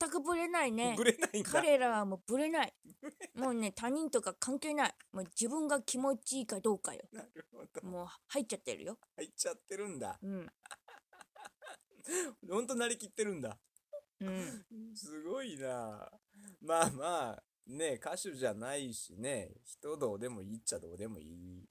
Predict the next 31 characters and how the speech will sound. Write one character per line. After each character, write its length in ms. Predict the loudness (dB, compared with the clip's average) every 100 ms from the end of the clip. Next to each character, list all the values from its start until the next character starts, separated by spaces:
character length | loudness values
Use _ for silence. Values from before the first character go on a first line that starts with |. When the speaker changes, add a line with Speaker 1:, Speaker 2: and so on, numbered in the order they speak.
| -18
Speaker 2:
自 220 | -10 -6
分 100 | -4
が 100 | -2
歌 200 | 2 4
い 60 | 2 0 -4
た 160 | 0 0
い 60 |
の 100 | 0
歌 260 | -6 2 4
え 260 | 6 4 2
ば 220 | 2 2
そ 140 | 2
れ 100 | 0
で 100 | 0
い 280 | -4 -4 -4
い 20 |
ん 100 | -4
で 140 | -6 -10
す 100 | -4
け 120 | -4
ど 100 | -2
ね、 140 | -2
そ 100 | -2
り 100 | -2
ゃ 60 | -4
ね。 260 | -2 -2 -4 _ _ _ _ -12
う 80 |
ん。 200 | -10 -10 -10
Speaker 1:
そ 340 | -2 0 0 -4 _ _
う。 20 | -6
Speaker 2:
ね。 240 | -6 -6